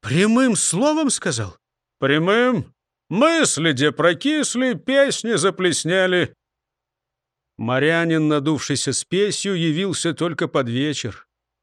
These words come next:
Глазастые соседи потом донесли их. Шхерша долго не брался за кольцо на калитке, подходил, отходил. Три версты натоптал туда-сюда вдоль забора. Слушал веселую перебранку бубна с гуслями, творимую во дворе,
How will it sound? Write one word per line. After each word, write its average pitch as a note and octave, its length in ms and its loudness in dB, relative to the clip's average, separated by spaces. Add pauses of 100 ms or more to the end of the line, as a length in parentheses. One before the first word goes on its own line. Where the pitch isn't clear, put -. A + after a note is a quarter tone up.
(220)
Глазастые F3+ 580 0
соседи G#3+ 400 -2
потом G#3+ 320 -2
донесли G#3+ 540 -2
их. A2+ 100 -4
Шхерша F3 540 0
долго G3 400 0
не G#3 140 0
брался F3 420 2
за C#3 140 0
кольцо D#3 360 0
на D3+ 140 0
калитке, D3+ 560 -4 (280)
подходил, C#3+ 680 -2
отходил. E3+ 680 -2 (520)
Три G#3 300 2
версты A3+ 520 0
натоптал A3+ 640 2
туда-сюда D#3 680 0
вдоль D#3+ 240 0
забора. C3 480 -2 (600)
Слушал F#3+ 420 -2
веселую D#3 480 0
перебранку D3 640 -2
бубна A3 420 -2
с F3 120 -4
гуслями, G3 480 -4
творимую E3+ 480 0
во D3+ 100 0
дворе, C#3+ 460 0